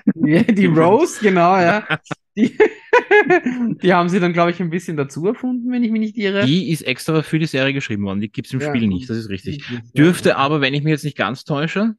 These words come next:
Speaker 2: was ich jetzt so ein bisschen, äh, vorgreife,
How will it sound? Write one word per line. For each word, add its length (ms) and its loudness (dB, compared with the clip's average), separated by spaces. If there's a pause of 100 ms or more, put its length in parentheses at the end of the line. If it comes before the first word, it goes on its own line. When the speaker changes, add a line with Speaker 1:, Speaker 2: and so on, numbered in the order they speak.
Speaker 2:
was 240 -8
ich 140 -6
jetzt 240 -4
so 80 -2
ein 80 -2
bisschen, 600 -4
äh, 540 -6 (880)
vorgreife, 1120 0